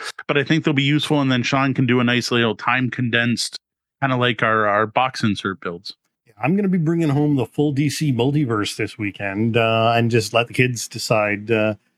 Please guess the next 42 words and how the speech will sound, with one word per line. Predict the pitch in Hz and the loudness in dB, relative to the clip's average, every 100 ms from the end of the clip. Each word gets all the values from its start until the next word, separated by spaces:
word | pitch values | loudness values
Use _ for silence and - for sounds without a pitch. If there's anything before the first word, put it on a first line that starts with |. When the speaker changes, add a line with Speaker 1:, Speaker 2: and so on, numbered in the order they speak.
| _ _ | _ _
Speaker 2:
what | 127 123 | -2 2
we | 120 | 2
wanna | 117 110 | 2 0
play | - 120 110 | 0 0 0
out | 107 | 0
of | 104 | 0
it, | 131 - 151 | -2 -2 0
uh, | 139 139 | 2 2
and | 123 | 0
possibly | 214 143 135 | 0 0 0
nothing. | 196 - 156 | 0 0 -2
It | 123 | 0
could | 165 | 0
be, | 123 262 | 0 0
<laughs> | |
we | 220 | 0
could | 170 240 | 2 2
end | 175 | 0
up | 165 | 0
playing | 160 147 | 0 0
out | 127 | 0
something | 165 151 | 0 0
Speaker 1:
Yeah. | 147 | 0
Speaker 2:
completely | 139 139 131 | 0 -2 -2
differently. | 139 117 113 127 - - _ _ - | -2 -2 -4 -4 -4 -20 _ _ 0
But, | 117 - | 0 0
uh, | 139 120 117 123 | 0 2 0 0
yeah, | 120 107 | 0 0
the | 113 | 0
whole, | 131 131 | 0 0
the | 131 127 | 0 0
whole | 147 | 2
box | 127 117 - | 0 -2 -4
is | 110 | -2
gonna | 110 104 | -2 -2
come | 107 | -6
home | 107 101 | -6 -4
now. | 101 101 | -4 -4
It's | 101 | -4
all | 104 | -4
been | 107 104 101 | 0 -2 0
repackaged | 110 101 117 104 117 101 95 - | -2 0 0 2 2 0 -2 -6